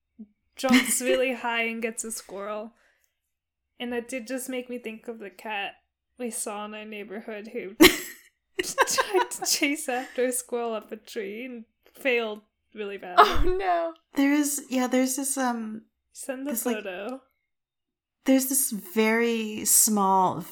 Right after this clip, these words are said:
Speaker 2: very beautiful, long-haired tortoiseshell
Speaker 1: <laughs>
Speaker 2: who lives in the neighborhood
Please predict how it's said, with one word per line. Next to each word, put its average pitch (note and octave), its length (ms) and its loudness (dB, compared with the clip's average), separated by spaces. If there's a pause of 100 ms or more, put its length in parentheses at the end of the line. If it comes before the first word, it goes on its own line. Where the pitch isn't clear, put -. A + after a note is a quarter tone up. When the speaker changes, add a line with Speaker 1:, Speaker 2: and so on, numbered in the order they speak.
Speaker 2:
very F#3+ 360 0
beautiful, F3+ 640 -4
long-haired E3 680 -4
tortoiseshell D#3+ 800 -6 (280)
Speaker 1:
<laughs> - 320 -20
Speaker 2:
who G3+ 120 -4
lives F3+ 260 -2
in E3+ 100 -6
the E3+ 80 -6
neighborhood D#3+ 760 -6